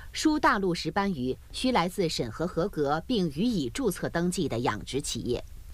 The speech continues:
据了解，一些台湾石斑鱼养殖企业获得首批注册登记，这些企业即日起可向大陆输入石斑鱼。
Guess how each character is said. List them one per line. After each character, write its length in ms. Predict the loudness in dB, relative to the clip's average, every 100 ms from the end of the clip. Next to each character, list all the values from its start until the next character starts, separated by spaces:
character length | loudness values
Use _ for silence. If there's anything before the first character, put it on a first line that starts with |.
| -10
据 140 | 2 4
了 140 | 4
解， 220 | 2 -2 -4 -8 -2
一 100 | 0
些 140 | 0
台 180 | 2 2
湾 160 | 2
石 140 | 0 0
斑 200 | 2 2
鱼 120 | 0
养 180 | -2 0
殖 140 | -2
企 220 | -2 -2 -2
业 120 | 0
获 160 | 0
得 140 | 0 -2
首 220 | -2 -4
批 180 | -2 0
注 160 | 0
册 160 | 0 -2
登 180 | -2 -2
记， 240 | -2 -4 -6 -12 -10 -6 4
这 120 | 4
些 140 | 4
企 220 | 0 0
业 180 | 0 0
即 180 | 0 0
日 180 | 2 0
起 280 | 0 -6 -6 -12
可 140 | 0 2
向 200 | 2 4
大 200 | 4 4
陆 120 | -2
输 160 | -2
入 140 | -2 -2
石 160 | -2
斑 180 | -2 -2
鱼。 220 | -2 -6